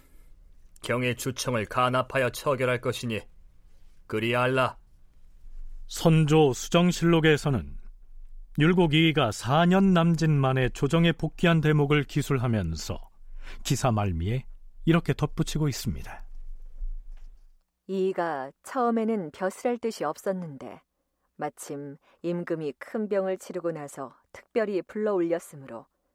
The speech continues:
Speaker 3: 다만 위문하기 위하여 입궐하였다가, 임금이 선의를 갖고서 정사를 살필 뜻이 있는 점과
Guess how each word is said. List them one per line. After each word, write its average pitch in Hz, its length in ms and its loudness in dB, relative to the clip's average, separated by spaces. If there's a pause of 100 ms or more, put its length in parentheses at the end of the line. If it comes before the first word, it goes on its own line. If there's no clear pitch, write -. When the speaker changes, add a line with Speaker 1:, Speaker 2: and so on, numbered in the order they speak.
(260)
Speaker 3:
다만 214 580 -2
위문하기 233 540 -2
위하여 202 340 -4
입궐하였다가, 175 1000 -8 (800)
임금이 156 600 -4
선의를 190 460 -4
갖고서 170 600 -6
정사를 196 460 -8
살필 240 320 -12
뜻이 220 260 -4
있는 202 240 -4
점과 180 440 -8